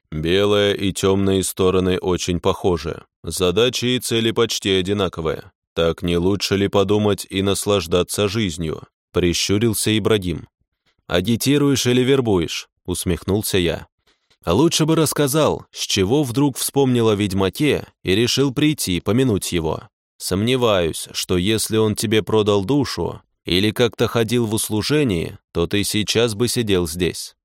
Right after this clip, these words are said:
Уважение сложно заслужить, а у врага и подавно". Ибрагим допил вино.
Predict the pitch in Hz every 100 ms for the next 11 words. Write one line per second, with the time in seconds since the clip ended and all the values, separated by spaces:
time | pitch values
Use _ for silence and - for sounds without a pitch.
0 | _ _ 87 87 92 87 98 101 104 -
1 | 143 156 98 90 85 - 95 80 80 -
2 | - _ _ _ - 78 87 85 95 90
3 | 98 113 123 110 90 82 78 - _ _
4 | _ _ _ _ _ - 90 87 90 87
5 | 135 139 139 123 120 120 117 82